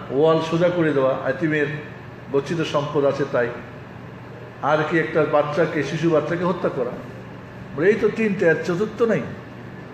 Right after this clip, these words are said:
মুসা আর খাজিরের ঘটনায় চতুর্থ নাই, এই তো হলো তিন। এবং সূরা কাহফের আটাত্তর নম্বর আয়াতের পর, "হাদা ফিরা-, হাদা ফিরাকু বাইনি ওয়া বাইনাক,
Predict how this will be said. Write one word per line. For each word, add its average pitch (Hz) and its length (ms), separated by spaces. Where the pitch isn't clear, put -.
মুসা 170 240
আর 185 140
খাজিরের 180 380
ঘটনায় 190 440
চতুর্থ 208 320
নাই, 165 200
এই 180 200
তো 220 60
হলো 170 180
তিন। 120 180
এবং 147 320
সূরা 180 200
কাহফের 165 440
আটাত্তর 170 320
নম্বর 156 320
আয়াতের 156 240
পর, 160 300
"হাদা 175 400
ফিরা-, 156 360
হাদা 175 340
ফিরাকু 190 420
বাইনি 262 300
ওয়া 190 80
বাইনাক, 131 320